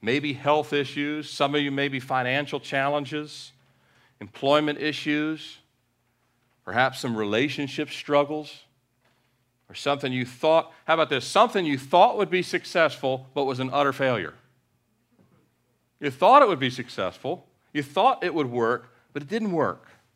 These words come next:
Why did God allow these things? Yeah, people ask why a lot. And books have been written, "Why God? Why this? Why that? Why did God allow this to happen or this not to work?" Was there really something to be gained or gleaned from?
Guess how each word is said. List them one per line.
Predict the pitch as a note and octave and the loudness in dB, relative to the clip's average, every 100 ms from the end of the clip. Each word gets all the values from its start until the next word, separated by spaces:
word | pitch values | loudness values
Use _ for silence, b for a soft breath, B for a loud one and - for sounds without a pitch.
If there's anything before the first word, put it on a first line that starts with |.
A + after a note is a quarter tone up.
| _ _ _ _ _ _ _ _ _ _ _ _ _ _ _ _ _ _ _ - | _ _ _ _ _ _ _ _ _ _ _ _ _ _ _ _ _ _ _ -8
Why | A#2+ D3 | 0 0
did | C#3+ | 2
God | C3 A#2+ | 0 -2
allow | A2+ G#2 | -2 -4
these | F2+ F2 - | -6 -12 -14
things? | E2 D#2 _ _ _ _ _ _ - | -18 -18 _ _ _ _ _ _ -8
Yeah, | E4 | -6
people | - F3 B2 | -6 -4 0
ask | A#2 A#2+ - G2+ | 0 -2 -10 -10
why | A2+ C3 C#3 | -4 -2 -2
a | G#2 | -2
lot. | F2+ A2+ G#2 - b b b | -4 -4 -6 -8 b b b
And | B2 G#2+ | -10 -4
books | E3 C3+ | -4 -4
have | |
been | A2 | -8
written, | G2+ F2 G2+ | -6 -8 -10
"Why | C3 C3 | -10 -10
God? | B2 B2 A2+ B - | -8 -10 -12 B -10
Why | B2+ C#3+ | -6 -6
this? | C3 B2+ - | -4 -6 -8
Why | A#2 B2 C3+ C3+ | -12 -10 -10 -8
that? | C3 A2+ - | -8 -8 -4
Why | B2 D#3+ | 2 2
did | E3 | 2
God | D3+ C#3 | -2 -2
allow | C3 B2+ C3 C3+ B2 B B B | -2 -4 -2 -2 -2 B B B
this | G#2+ D3+ - | 0 2 2
to | C#3 | -2
happen | A#2+ A#2 A2 A2 | 0 0 0 -4
or | |
this | A2+ D3 B2+ | -2 -2 0
not | C3+ C#3+ - | 0 0 -2
to | D3 | -4
work?" | B2+ A#2 F#2 - b b b b | 0 2 0 -6 b b b b
Was | E3+ D3 | 2 4
there | D3+ | 2
really | B2+ E3 G3 G3+ | 4 6 6 4
something | - - F3 F3+ F3 | 2 4 4 2 -4
to | |
be | D3 C3 | -4 -6
gained | G#2 B2+ C#3 D#3+ C3+ | -2 -2 0 0 -2
or | |
gleaned | A2+ A#2+ D#3 E3+ | -4 -2 -2 -2
from? | F#3 F3+ G3 | 0 0 -2